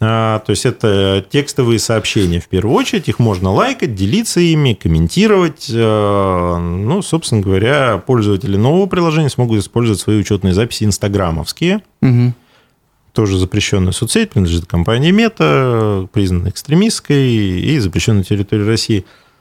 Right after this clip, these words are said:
Speaker 1: сохранив при этом имя пользователя.
Speaker 2: Мгм.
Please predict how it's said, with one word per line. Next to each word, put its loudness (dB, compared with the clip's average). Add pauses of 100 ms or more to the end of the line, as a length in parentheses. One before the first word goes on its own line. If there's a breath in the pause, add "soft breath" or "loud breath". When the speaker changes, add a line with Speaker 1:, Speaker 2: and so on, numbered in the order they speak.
Speaker 1:
сохранив 0
при 2
этом 0
имя 2 (160)
пользователя. 0 (160)
Speaker 2:
Мгм. 0